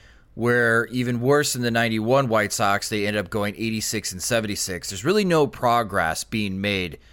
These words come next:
since the transition from Jeff Torberg to Gene Lamont. And I remember, you can go on YouTube, there is a game in, I believe, late August or early September between the White Sox and Twins, and I love watching that game 'cause Frank Thomas has a huge home run.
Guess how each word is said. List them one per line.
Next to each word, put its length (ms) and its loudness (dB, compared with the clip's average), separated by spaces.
since 320 0
the 80 0
transition 840 -2
from 320 2
Jeff 260 0
Torberg 640 0
to 160 -4
Gene 260 -4
Lamont. 640 -4
And 520 2
I 140 0
remember, 920 2
you 100 -2
can 160 0
go 300 4
on 540 2
YouTube, 680 2
there 240 4
is 420 0
a 300 -2
game 580 0
in, 460 0
I 100 -4
believe, 300 0
late 220 4
August 400 2
or 80 0
early 180 2
September 460 -2
between 240 -4
the 80 -2
White 240 2
Sox 300 0
and 100 -4
Twins, 380 -6
and 100 -4
I 40 -2
love 340 0
watching 400 0
that 160 0
game 200 -6
'cause 200 -10
Frank 240 -2
Thomas 320 -2
has 100 -10
a 60 -8
huge 480 2
home 280 4
run. 400 2